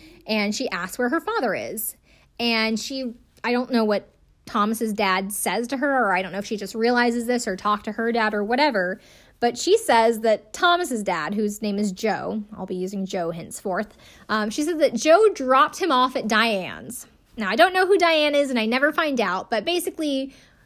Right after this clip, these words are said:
Janine's dad went home, and Janine is really pissed off about that.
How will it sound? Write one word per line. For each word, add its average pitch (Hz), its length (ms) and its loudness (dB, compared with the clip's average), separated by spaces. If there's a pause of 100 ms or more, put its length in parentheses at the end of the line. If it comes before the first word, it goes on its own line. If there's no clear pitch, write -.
(760)
Janine's 320 400 4
dad 202 260 4
went 131 140 -12
home, 226 400 -10
and 233 120 0
Janine 233 480 2
is 220 180 0
really 214 260 0
pissed 208 240 -4
off 165 180 -4
about - 280 -10
that. 127 320 -8